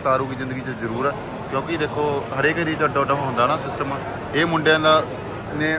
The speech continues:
ਆਪਦੀ ਪੜ੍ਹਾਈ ਦੇ ਨਾਲ ਨਾਲ ਇਹ ਕੰਮ ਵੀ ਤੋਰ ਰੱਖਿਆ ਹੈਗਾ ਵੀ ਆਪਾਂ ਲੋਕ ਸੇਵਾ ਵੀ ਜ਼ਰੂਰ ਕਰਨੀ। ਇੱਕ ਭਰਾ ਇੱਧਰ ਬੈਠਾ ਜਿਹੜਾ ਆਹ ਗੱਲਾਂ ਕਰ ਰਿਹਾ, ਇਹ ਵੀ ਤਾਂ ਸਵੇਰੇ ਲੈ ਕੇ ਜਾਊਗਾ ਆਪਾਂ ਨੂੰ ਨਾਲ। ਤੇ ਇੱਧਰ ਇਹਨਾਂ ਨੇ ਗੱਦੇ ਗੁੱਦੇ ਲਾ ਦਿੱਤੇ, ਕੂਲਰ ਲਾ ਦਿੱਤੇ ਆ,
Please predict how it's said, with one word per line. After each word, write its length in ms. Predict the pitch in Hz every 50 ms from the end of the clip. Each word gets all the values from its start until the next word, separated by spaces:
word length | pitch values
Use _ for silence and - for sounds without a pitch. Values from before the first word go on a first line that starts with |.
| - -
ਆਪਦੀ 220 | 135 139 143 143 147
ਪੜ੍ਹਾਈ 240 | 175 170 170 165
ਦੇ 80 | 151 151
ਨਾਲ 200 | 147 143 139 139
ਨਾਲ 160 | 139 139 139 135
ਇਹ 140 | 127 131
ਕੰਮ 220 | 135 156 143 139 135
ਵੀ 120 | 135 147
ਤੋਰ 240 | - 147 135 131 123
ਰੱਖਿਆ 240 | 127 123 - 131 123
ਹੈਗਾ 140 | 120 127 120 120 - - - - - - - - - - - - - - - -
ਵੀ 100 | 135 147
ਆਪਾਂ 200 | 147 143 - 151
ਲੋਕ 220 | 139 139 139 131 131
ਸੇਵਾ 220 | 117 135 131 131 135
ਵੀ 100 | 139 151
ਜ਼ਰੂਰ 240 | - 139 135 135 127 -
ਕਰਨੀ। 260 | 127 123 117 120 117 101 - - - - - - - - - - - 139
ਇੱਕ 120 | 131 - -
ਭਰਾ 220 | 107 147 151 151
ਇੱਧਰ 200 | 147 135 117 143 143
ਬੈਠਾ 240 | 143 139 135 135 127
ਜਿਹੜਾ 160 | 127 131 143
ਆਹ 1080 | 135 131 127 123 - - - - - - - - - - - - - - - - - -
ਗੱਲਾਂ 220 | 123 123 127 127 123
ਕਰ 160 | 131 131 127
ਰਿਹਾ, 160 | 131 131 131
ਇਹ 280 | 127 123 135 143 151 147
ਵੀ 100 | 151 156
ਤਾਂ 120 | 160 147
ਸਵੇਰੇ 300 | - - 139 143 135 139
ਲੈ 160 | 131 127 123
ਕੇ 120 | 117 123 123
ਜਾਊਗਾ 240 | 123 117 110 117
ਆਪਾਂ 200 | 117 110 113 117
ਨੂੰ 100 | 117 120
ਨਾਲ। 220 | 113 113 113 123 139 - - - - - - -
ਤੇ 60 | 131
ਇੱਧਰ 160 | 131 - 151
ਇਹਨਾਂ 240 | 147 147 147 151 156
ਨੇ 60 | 143
ਗੱਦੇ 200 | 135 123 127 135
ਗੁੱਦੇ 220 | 135 - 131 127 135
ਲਾ 140 | 127 127 127
ਦਿੱਤੇ, 180 | 135 127 151
ਕੂਲਰ 320 | - 139 143 135 135 143 135
ਲਾ 180 | 135 131 120
ਦਿੱਤੇ 180 | 113 117 110
ਆ, 40 | 110